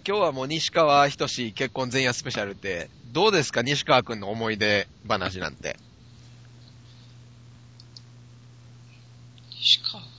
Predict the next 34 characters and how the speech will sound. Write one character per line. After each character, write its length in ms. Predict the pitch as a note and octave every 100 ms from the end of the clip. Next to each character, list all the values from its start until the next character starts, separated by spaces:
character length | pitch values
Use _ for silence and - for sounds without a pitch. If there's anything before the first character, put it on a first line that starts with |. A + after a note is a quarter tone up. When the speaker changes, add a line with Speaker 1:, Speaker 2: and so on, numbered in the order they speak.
| - - - - - - -
Speaker 2:
思 60 | -
い 40 |
出 840 | - - - - - - - - C3
ね。 80 | F2+
Speaker 1:
君 140 | B2
い 20 |
っ 40 | - -
ぱ 120 | D3+
い 40 |
あ 140 | A2 G2+
る 160 | G2+
や 100 | F#3+
ん 40 | C4
か。 60 | - - - - - -
<laughs> 320 | A4+ A#4 -
二 320 | - - G3
人 180 | B3+ G3
で 140 | C3+
い 40 | A#2+
っ 40 | - -
ぱ 120 | F#3
い 100 | E3
行 20 |
っ 40 | -
て 220 | - C4
る 120 | G#4+
や 180 | A4+ D#3+
ん 80 | A#2+
か。 600 | - F#2+ D#2+ B1 - - -
Speaker 2:
西 360 | - - - A3+
や 40 |
ん 40 |
の 40 |
思 60 | -